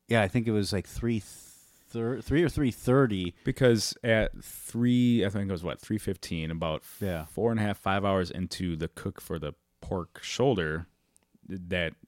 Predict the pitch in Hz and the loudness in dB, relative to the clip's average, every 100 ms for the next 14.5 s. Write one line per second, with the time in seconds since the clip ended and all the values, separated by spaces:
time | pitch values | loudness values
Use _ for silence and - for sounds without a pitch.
0 | - 95 - 92 - 82 - 85 - 78 | -8 -6 -4 -4 -4 -6 -6 -8 -8 -10
1 | - 120 110 95 98 78 78 - _ _ | -4 0 0 2 2 0 -4 -10 _ _
2 | _ _ - 90 85 80 78 78 - - | _ _ -6 -2 0 0 -2 -4 -10 -18
3 | - - - 92 82 - 95 85 98 - | -20 -14 -4 -2 2 2 2 0 0 2
4 | 98 - - 110 92 101 107 117 - - | 0 0 -4 0 0 0 0 -2 -4 -4
5 | 120 120 120 - _ - 95 85 76 80 | -2 -2 -4 -10 _ -8 -4 -4 -4 -6
6 | 78 - 104 - - 104 - 87 82 78 | -8 -8 -8 -8 -6 -6 -6 -8 -8 -6
7 | 92 - 87 73 78 76 73 73 _ _ | -8 -6 -4 -4 -6 -6 -8 -12 _ _
8 | - 95 - 87 80 71 - _ - - | -12 -10 -8 -8 -8 -10 -12 _ -20 -20
9 | - 90 85 92 87 82 80 - _ _ | -10 -6 -4 -2 0 -2 -8 -20 _ _
10 | 90 82 - 156 101 82 - 101 95 85 | -8 -6 -4 0 2 2 -2 -6 -4 -4
11 | 82 - 123 98 80 - _ 98 85 - | -6 -4 -4 -2 -4 -8 _ -8 -8 -2
12 | 131 92 - 87 80 69 - 95 87 71 | 0 0 -2 -8 -8 -12 -8 -6 -6 -8
13 | - 151 101 73 71 73 73 - - 90 | -2 -2 -2 -4 -6 -8 -8 -10 -8 -6
14 | 80 76 73 69 | -4 -4 -6 -8